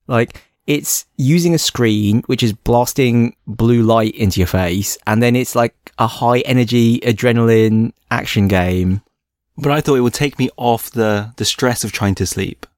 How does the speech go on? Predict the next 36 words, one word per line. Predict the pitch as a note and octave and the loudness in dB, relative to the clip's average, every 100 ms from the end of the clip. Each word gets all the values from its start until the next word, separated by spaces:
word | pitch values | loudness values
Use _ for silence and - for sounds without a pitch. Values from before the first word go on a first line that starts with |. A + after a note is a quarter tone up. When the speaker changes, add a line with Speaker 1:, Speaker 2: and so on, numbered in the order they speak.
| _ _ _ _ _ _ _ _ - | _ _ _ _ _ _ _ _ -16
Speaker 1:
Surely | - F#3 G3 G#3 | -4 2 2 4
you | G3 | 2
should | F#3+ D#3 | 0 0
do | F3 | 0
something | D#3 E3+ D3+ C3+ | 0 0 2 2
like | C3 B2+ _ _ - | 2 0 _ _ -2
drink | B2+ C3+ | 0 0
a | |
cup | - C3+ B2+ | -2 -2 0
of | C3+ A2+ A#2+ | 0 -2 0
warm | B2 C3 A#2 | 2 4 4
milk | A#2 C3 - | 4 0 -2
and | G2+ G#2+ | -2 0
listen | A2 A2 A2+ | 0 0 -2
to | G2+ A2 G#2 G2+ F#2+ - _ _ _ _ - | 0 2 4 4 2 0 _ _ _ _ -6
some | - G#2 | 0 0
soothing | G2+ - G#2+ G#2 G2+ | 0 2 2 4 4
music. | G#2 G2 G2+ F2+ G2 - _ _ _ _ _ _ _ _ _ | 4 2 0 -2 -4 -10 _ _ _ _ _ _ _ _ _
Speaker 2:
That | C3+ B2 | -4 -2
doesn't | C#3 C3+ B2 - | 0 0 -2 -4
clear | - A2 G#2 | -2 0 2
the | G2+ | 2
mind | G2+ F#2+ F2+ | 2 0 0
as | E2+ | -2
well | F#2 F#2 | -4 -4
as | F2+ | -6
cod | - F#2+ - | -4 -4 -4
does. | D#2+ - - - _ _ _ _ _ _ _ _ _ _ _ _ _ _ _ _ - | -8 -8 -14 -18 _ _ _ _ _ _ _ _ _ _ _ _ _ _ _ _ -10
But | A2+ | -6
the | |
problem | C3 D#3 | -2 0
is | B2 | 0
it | G#2+ | 0
just | G#2 G2 | -2 0
replaces | G2+ - C3+ - A2 | -2 0 0 0 -4
the, | - F2+ A2 | -8 -14 -16